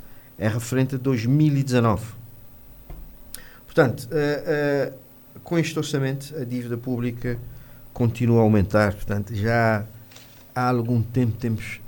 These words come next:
temos criticado seriamente o governo no Parlamento sobre o aumento da dívida pública. Portanto, aumenta de duzentos e oitenta e três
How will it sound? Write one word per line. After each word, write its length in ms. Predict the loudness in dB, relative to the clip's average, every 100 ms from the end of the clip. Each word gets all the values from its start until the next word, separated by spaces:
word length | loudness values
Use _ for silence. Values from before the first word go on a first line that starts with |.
| -8
temos 320 | -4 -4 -6
criticado 680 | -8 -8 -8 -6 -2 -2 -4 -14 -16 -18 -20
seriamente 840 | -14 -10 -6 -2 0 2 2 0 -2
o 40 |
governo 440 | -6 -4 -2 -2 -2 -10 -18 -20 -20 -8
no 120 | -4
Parlamento 680 | -2 -2 0 0 2 0 -2 -14 -20 -20 -20 -18
sobre 440 | -6 -2 -2 0
o 80 | 0
aumento 260 | 2 2 0
da 80 |
dívida 320 | -2 -4 -4 -6
pública. 520 | -6 -6 -6 -10 -16 -18 -20 -20 -20 -6
Portanto, 220 | -2 2
aumenta 360 | 2 4 2 0
de 160 | -4 -6
duzentos 880 | -4 -6 -6 -2 2 2 2 -2
e 280 | -4 -4 -6 -4
oitenta 680 | -2 -2 -2 -2 -2 -2 -12
e 60 | -10
três 600 | -2 0 2 0 -6 -10